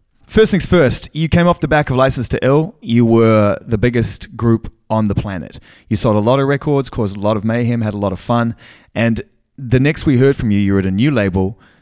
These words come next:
you were living in California, and the sound had changed dramatically. There was a lot for fans to take in, and we were excited by it. But what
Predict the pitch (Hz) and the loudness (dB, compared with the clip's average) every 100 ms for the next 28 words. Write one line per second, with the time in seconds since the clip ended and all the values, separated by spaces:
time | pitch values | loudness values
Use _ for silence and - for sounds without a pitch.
0 | - 98 101 120 135 120 110 113 98 - | -2 0 2 2 2 2 0 -2 -4 -2
1 | 131 123 95 113 - _ _ _ - 104 | 0 0 -2 -6 -10 _ _ _ -6 -4
2 | 104 104 120 107 110 - 110 101 - 95 | -2 -2 -2 -2 -2 -4 -4 -4 -2 -2
3 | 101 98 - 95 95 101 104 95 104 110 | -2 -6 -6 -4 -4 -2 -2 -2 -4 -6
4 | 101 - - 95 - 107 92 101 95 - | -6 -8 -10 -8 -4 -2 -2 -4 -4 -4
5 | 113 110 90 92 87 - 87 120 165 - | -4 -2 -4 -6 -6 -6 -4 0 0 -2